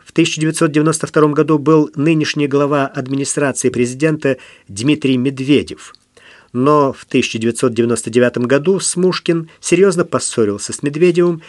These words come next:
и выдавил его из бизнеса, о чём, надо полагать, уже не раз пожалел. Семьдесят восьмой.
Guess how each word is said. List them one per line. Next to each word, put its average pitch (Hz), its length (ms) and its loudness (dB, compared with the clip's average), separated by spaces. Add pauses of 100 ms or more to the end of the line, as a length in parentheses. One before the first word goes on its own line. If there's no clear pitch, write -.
(260)
и 190 140 4
выдавил 165 600 2
его 135 280 4
из 131 220 0
бизнеса, 120 580 -2 (200)
о 147 100 -2
чём, 202 240 2
надо 175 180 -2
полагать, 139 500 -2 (180)
уже 151 220 2
не 131 220 2
раз 147 380 -4
пожалел. 98 800 -6 (2500)
Семьдесят 214 340 2
восьмой. 120 600 2